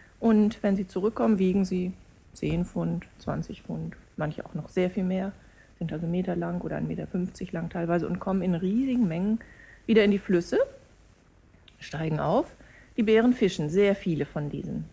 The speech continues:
äh, Lachsen und, äh, fressen davon nur einen kleinen Teil.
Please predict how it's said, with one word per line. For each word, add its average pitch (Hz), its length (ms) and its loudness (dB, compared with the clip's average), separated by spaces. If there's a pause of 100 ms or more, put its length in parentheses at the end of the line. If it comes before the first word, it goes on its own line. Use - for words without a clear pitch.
(360)
äh, 156 280 -4 (540)
Lachsen 202 420 -4 (760)
und, 208 380 4
äh, 185 520 4 (260)
fressen - 360 -2
davon 254 320 2
nur 247 120 4
einen 233 180 2
kleinen 247 380 -2
Teil. 170 440 -4